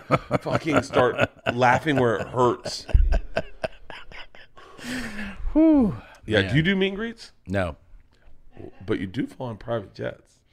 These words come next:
Speaker 1: Hey, I, here's what happened this week. I lucked out. I got lucky.
Speaker 2: What do you mean lucked out?
Speaker 1: I got lucky. So
Speaker 2: Well, you were born white?
Speaker 1: <laughs> No. So I, uh, I did, I did book a jet 'cause I thought it'd be fun to do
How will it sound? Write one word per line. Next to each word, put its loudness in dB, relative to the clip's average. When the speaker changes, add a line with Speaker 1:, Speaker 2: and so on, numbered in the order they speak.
Speaker 1:
Hey, 2
I, 6
here's 4
what 4
happened 4
this -2
week. -2
I 4
lucked 2
out. 0
I -2
got -4
lucky. -4
Speaker 2:
What 0
do -6
you -6
mean -10
lucked -10
out? -2
Speaker 1:
I 0
got 2
lucky. 2
So 4
Speaker 2:
Well, 4
you 0
were 0
born -4
white? -2
Speaker 1:
<laughs> -4
No. 4
So 4
I, 8
uh, 8
I 4
did, 6
I 8
did 4
book 4
a 0
jet 0
'cause -6
I 6
thought 6
it'd 4
be 2
fun 2
to -4
do 0